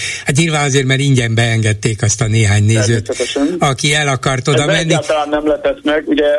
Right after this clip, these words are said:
Speaker 2: a Magyarországon egy jelentős nemzetközi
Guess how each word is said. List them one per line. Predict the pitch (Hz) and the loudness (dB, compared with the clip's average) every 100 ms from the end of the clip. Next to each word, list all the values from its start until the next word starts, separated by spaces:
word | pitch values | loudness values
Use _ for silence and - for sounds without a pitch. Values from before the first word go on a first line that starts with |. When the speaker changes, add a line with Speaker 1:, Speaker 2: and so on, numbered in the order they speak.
| - | -2
Speaker 2:
a | 143 135 | -2 0
Magyarországon | 143 175 175 156 156 143 139 135 | 0 0 0 0 -2 0 0 0
egy | 151 151 135 | -2 0 0
jelentős | 143 135 127 131 117 | 2 0 -2 -4 -2
nemzetközi | 131 127 123 - 117 120 | -4 -2 -2 -2 -2 -2